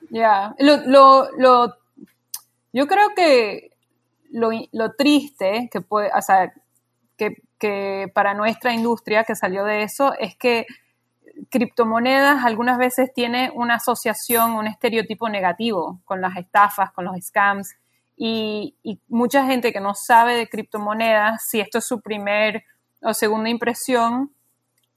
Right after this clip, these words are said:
creo que es muy importante como poder combatir esa narrativa, que, que esta tecnología es legítimo, es muy interesante, y no es simplemente para, para estos, am,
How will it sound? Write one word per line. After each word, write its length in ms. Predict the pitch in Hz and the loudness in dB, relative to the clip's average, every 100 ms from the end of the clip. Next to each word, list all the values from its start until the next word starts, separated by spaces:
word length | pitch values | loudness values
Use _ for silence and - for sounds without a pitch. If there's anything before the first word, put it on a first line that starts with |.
| _ | _
creo 200 | 226 233 | 0 0
que 80 | 240 | 0
es 100 | 220 | -4
muy 360 | - 240 254 262 | -4 -2 0 0
importante 680 | 233 226 - 220 226 254 262 | 0 -2 0 -2 -2 -4 -2
como 380 | 240 208 185 _ | -2 -4 -8 _
poder 280 | 214 202 202 | -2 0 0
combatir 540 | 247 226 190 226 233 | 0 2 0 0 -2
esa 220 | 214 - | -2 -4
narrativa, 760 | 220 208 196 185 214 202 180 180 | -4 -2 -2 -4 -4 -4 -4 -6
que, 380 | - 196 180 - | -10 -6 -6 -8
que 100 | 196 | -10
esta 260 | 185 208 202 202 196 | -6 -2 0 0 -2
tecnología 480 | 208 202 190 208 202 | -6 -6 -6 -4 -4
es 60 | 214 | -4
legítimo, 720 | 202 247 240 240 240 240 233 | -4 -4 -4 -4 -2 -2 -2
es 120 | 202 | -6
muy 100 | 208 | -8
interesante, 680 | 208 196 190 - 220 208 220 226 _ _ _ _ | -8 -8 -4 -2 -2 -2 -8 -10 _ _ _ _
y 160 | - 220 | -8 -6
no 300 | 220 214 208 | -2 0 0
es 440 | 208 196 - - - | 0 -4 -8 -14 -14
simplemente 640 | - 208 202 196 196 190 | -10 -8 -8 -8 -8 -8
para, 760 | 190 202 190 175 165 92 - - _ _ _ _ _ _ - | -2 0 2 4 2 0 -6 -12 _ _ _ _ _ _ 0
para 320 | 196 185 175 | 2 4 2
estos, 680 | 180 - 196 190 185 - - | -2 -2 0 0 -2 -8 -6
am, 680 | 185 170 160 156 180 196 | -4 -2 -4 -8 -10 -12